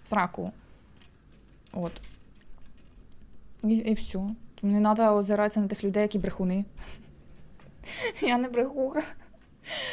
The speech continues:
І все. Е, така розповідь. Я не знаю, до чого це все йшло. Просто вам побалакала. Бо я люблю дивитися свої відоси. Я люблю сама за собою спостерігати.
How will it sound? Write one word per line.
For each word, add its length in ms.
І 180
все. 140
Е, 280
така 440
розповідь. 480
Я 60
не 120
знаю, 220
до 80
чого 200
це 140
все 120
йшло. 340
Просто 300
вам 140
побалакала. 680
Бо 80
я 140
люблю 240
дивитися 340
свої 220
відоси. 360
Я 160
люблю 240
сама 280
за 80
собою 240
спостерігати. 540